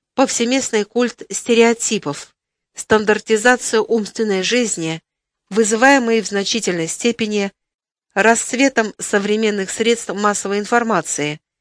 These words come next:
и, прежде всего, телевидения. Речь идёт не о том, чтобы ограничить эти средства.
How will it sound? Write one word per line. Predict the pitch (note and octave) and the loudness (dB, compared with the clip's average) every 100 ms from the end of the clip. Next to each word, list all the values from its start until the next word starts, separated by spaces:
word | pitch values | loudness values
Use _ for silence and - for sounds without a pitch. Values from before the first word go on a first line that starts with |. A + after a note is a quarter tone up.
| _ _ | _ _
и, | - | -6
прежде | - F3 A3 A#3 A3 | -4 2 2 2 -2
всего, | - G3+ F#3+ F#3+ F3+ _ _ _ | -2 -2 -2 -4 -6 _ _ _
телевидения. | - F3+ D#3+ D3 C#3 C3+ D#3 D3 _ _ _ _ _ _ _ _ | -2 0 0 -2 -4 -6 -8 -14 _ _ _ _ _ _ _ _
Речь | G#3 A3 A3+ - | 0 4 4 2
идёт | G#3 G#3 G#3 | 0 -2 0
не | G#3 | 2
о | G#3 | 2
том, | - B3+ A#3+ E3 _ _ _ - | 2 -2 -2 -8 _ _ _ -10
чтобы | - B3 A#3 A#3 | -2 0 4 4
ограничить | - G3+ G#3 G#3+ A#3 B3+ B3+ - | 4 2 4 4 2 -2 -4 -4
эти | G#3 G#3 | -4 -2
средства. | A3 B3 A#3 F3 - - C#3+ | -2 0 0 0 -4 -8 -8